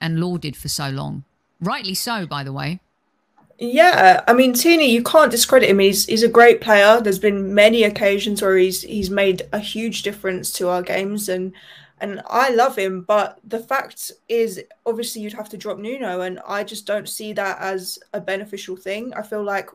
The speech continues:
Speaker 2: we're on this run. We've got the momentum. He's been playing really well, and I think, obviously, if we can rotate them, maybe, maybe see it as an opportunity to bring Tierney back slowly. So starting, um, Tavares and then bringing Tierney on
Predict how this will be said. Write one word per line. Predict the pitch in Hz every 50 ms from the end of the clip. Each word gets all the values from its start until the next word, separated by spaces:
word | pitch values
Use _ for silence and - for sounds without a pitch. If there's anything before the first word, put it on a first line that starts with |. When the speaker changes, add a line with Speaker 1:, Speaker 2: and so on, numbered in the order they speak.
| _
Speaker 2:
we're | - 196 190
on | - 208 220 220
this | 214 214 - -
run. | 202 196 196 202 196
We've | 196 196 190
got | - 214 196 -
the | 208
momentum. | 208 202 202 202 202 202 208 208 - - 196 190 196 202 202 - - - _ _
He's | - 226 220
been | 208 269 226 214
playing | 214 - 233 233 233 226 208
really | 202 202 202 196 202
well, | 190 196 196 196 202 208 208 226 226 - -
and | 196 202 196 202 196
I | 185 - - 208
think, | 214 - - 208 190 - _ _ _ _ _ _ _ _ _
obviously, | - 226 226 254 247 - 226
if | 220 226 226
we | 220 214
can | - - - 240 226 220
rotate | 202 214 214 208 208 - - 220 226 - -
them, | - 226 233 233 226 226
maybe, | 220 208 208 208 214 226 214 202 190 - - - - _ _ _ _ _
maybe | - 233 240 240 240
see | 233 - - 247
it | 190
as | - 214
an | 208 214
opportunity | 214 - - - - - 226 220 - - 214
to | 208 - 190
bring | - - 220 220 226
Tierney | 226 - - 233 226 220 214 214
back | - 202 - - -
slowly. | - - - - 202 208 220 226 247 294 349 370 370 _
So | _ - - - 226 214
starting, | 208 208 - - - 220 226 226 214 - 226 226 226 220 - _ -
um, | 202 202 202 196 202 208 202 196 -
Tavares | - - 214 214 214 214 214 214 208 208 196
and | 196 185 190
then | 196 196
bringing | 185 190 196 196 196 196 196
Tierney | 202 - 208 202 196 196 190
on | 190 190